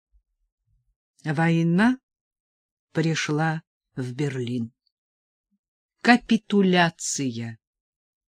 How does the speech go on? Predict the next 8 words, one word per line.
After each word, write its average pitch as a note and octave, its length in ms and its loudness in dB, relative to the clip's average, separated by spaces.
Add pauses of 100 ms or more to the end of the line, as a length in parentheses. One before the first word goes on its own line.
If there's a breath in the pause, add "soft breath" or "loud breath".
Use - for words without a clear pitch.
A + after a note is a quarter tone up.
(480 soft breath)
Не B3+ 300 12
лозунг, G3 680 6 (880)
живая G3+ 440 0
реальность. G#2+ 1040 -12 (960)
Был E3+ 260 2
вечер A#3+ 400 0
второго D#3+ 600 -6 (320)
мая. G#2 600 -12